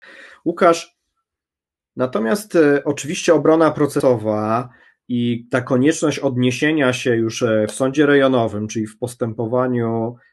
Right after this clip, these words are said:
poważniejszym o tepu, e, konieczność odniesienia się do, już do konkretnych zarzutów i wykorzystania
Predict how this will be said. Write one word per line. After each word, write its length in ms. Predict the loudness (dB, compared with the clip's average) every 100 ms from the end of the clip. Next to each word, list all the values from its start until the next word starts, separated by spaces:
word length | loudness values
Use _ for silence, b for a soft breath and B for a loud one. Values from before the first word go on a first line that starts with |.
| b _
poważniejszym 680 | 0 0 0 0 0 -2 -2
o 80 |
tepu, 600 | 0 0 -2 -4 -4 -4 -8 b b _
e, 240 | -8 -8
konieczność 460 | -2 -2 0 -2 -2
odniesienia 560 | -2 -2 -2 0 0
się 160 | 0 0
do, 200 | 4 4
już 200 | 4 2
do 120 | -2
konkretnych 520 | -2 -2 -2 -2 -2
zarzutów 640 | 0 0 2 0 -2 -8 -8
i 40 |
wykorzystania 1000 | -8 -4 -4 -4 -2 0 2 2 2